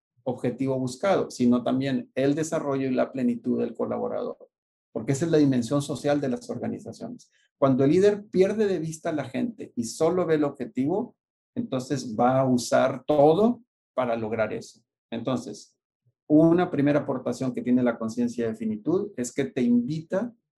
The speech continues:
a vivir con más congruencia, con más pasión, con más paz, con más gusto, con más alegría.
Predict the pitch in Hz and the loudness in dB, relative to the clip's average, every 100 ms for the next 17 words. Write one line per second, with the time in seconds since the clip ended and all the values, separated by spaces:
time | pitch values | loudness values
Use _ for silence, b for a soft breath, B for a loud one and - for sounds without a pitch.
0 | - 127 123 120 120 - 107 123 160 175 | -6 0 2 2 0 -2 -4 -2 -2 -4
1 | 175 170 175 170 180 180 - - 117 131 | -4 -2 -2 -4 -4 -6 -6 -4 -2 -2
2 | - 143 - 135 131 131 123 113 107 123 | -2 -4 -2 -2 0 -2 -4 -4 -2 -4
3 | 123 120 117 120 - 101 110 113 110 120 | -2 2 4 2 -2 -8 -4 -4 0 -2
4 | 113 123 117 104 104 107 110 107 104 - | 0 -6 -6 -8 -8 -6 -6 -6 -8 -8
5 | - | -8